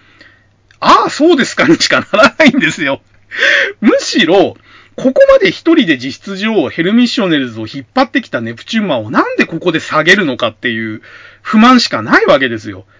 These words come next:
このラスボスの交代劇も本当にこのシリーズでなんでやったっていう何のメリットもないんですよね。意外性はあったかもしんないけど、だから盛り上がるかって言ったら全然盛り上がんないんですよ。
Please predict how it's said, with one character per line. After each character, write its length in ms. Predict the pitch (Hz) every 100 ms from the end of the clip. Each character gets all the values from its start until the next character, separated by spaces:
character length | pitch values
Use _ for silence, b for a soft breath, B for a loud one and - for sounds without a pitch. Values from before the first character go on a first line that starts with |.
| b
こ 320 | b - 180 226
の 160 | 247
ラ 160 | 240 214
ス 200 | - 240
ボ 140 | 254
ス 140 | 233 240
の 140 | 226
交 300 | - 208 220
代 280 | - 233 226
劇 280 | 170 139 143
も 200 | 139 120
本 340 | - 247 381 370
当 120 | 339
に 100 | 294
こ 100 | 254
の 120 | 254
シ 160 | - 233
リ 140 | 233
ー 40 | 180
ズ 80 |
で 120 | 135 104
な 180 | 95
ん 120 | 107 127
で 100 | 214
や 100 | 277
っ 100 | -
た 140 | 311
っ 60 | -
て 100 | -
い 100 | 117
う 40 |
何 200 | 123 220
の 60 | 403 466 427
メ 80 |
リ 80 | 381
ッ 20 |
ト 140 | - 185
も 80 | 143
な 140 | 135
い 60 | 131
ん 60 |
で 80 | 98
す 100 | 117
よ 60 | 110
ね。 220 | 151 160 b b b b
意 160 | 170 247
外 200 | 480 539
性 180 | 427
は 180 | 403 320
あ 20 |
っ 80 | 254
た 120 | -
か 100 | 254
も 100 | 143
し 120 | 120 131
ん 100 | 127
な 100 | 123
い 80 |
け 100 | 110
ど、 280 | 113 123 101 b b -
だ 120 | 349
か 140 | 427
ら 100 | 381
盛 240 | 160 147 180
り 60 |
上 60 | 220
が 80 | 247
る 100 | 208
か 100 | 123
っ 40 |
て 60 | -
言 80 | 107
っ 40 |
た 100 | -
ら 80 | 95
全 280 | 98 311 392
然 220 | 381 370
盛 100 | 302
り 80 | 277
上 60 | 262
が 80 |
ん 80 | 220
な 80 | 147
い 60 | 113
ん 20 |
で 80 | 104
す 80 |
よ。 140 | -